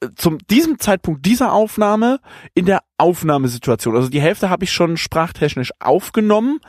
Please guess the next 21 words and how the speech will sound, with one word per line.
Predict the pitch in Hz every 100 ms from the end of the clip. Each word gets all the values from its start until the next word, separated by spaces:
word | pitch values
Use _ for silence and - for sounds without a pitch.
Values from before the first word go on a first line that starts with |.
| - - - -
und | - 170 170 -
der | 175 151
Rest | 165 -
kommt | - 185 208
dann | 202
und | 180
dann | 175 170
kommt | 170 151
er |
noch | 151 151
in | 147
den | 131
Schnitt. | - 190 -
Also | 143
ich | 135 123 113 117
will's | 226 -
eigentlich | - 202 202 196
noch | 185
diesen | 175 165 156
Monat | 139 147 127
schaffen. | - 104 - 202